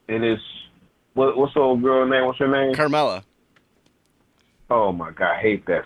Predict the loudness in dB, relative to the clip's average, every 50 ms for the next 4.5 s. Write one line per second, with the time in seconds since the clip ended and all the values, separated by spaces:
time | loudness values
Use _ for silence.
0 | -8 -10 -10 -10 -10 -6 -2 0 2 2 0 0 -2 -2 -2 0 0 2 2 2
1 | 0 0 -2 -4 -2 0 2 2 2 0 -2 -6 -14 -18 -6 -2 0 0 0 0
2 | -2 -2 0 2 2 2 0 -2 -10 -12 -8 -4 -4 -2 0 2 0 0 0 -2
3 | -4 -4 -2 -2 0 0 0 0 0 0 -2 -2 -2 -4 -6 -8 -8 -6 -4 -2
4 | -2 -2 -2 -4 -6 -8 -10 -6 -4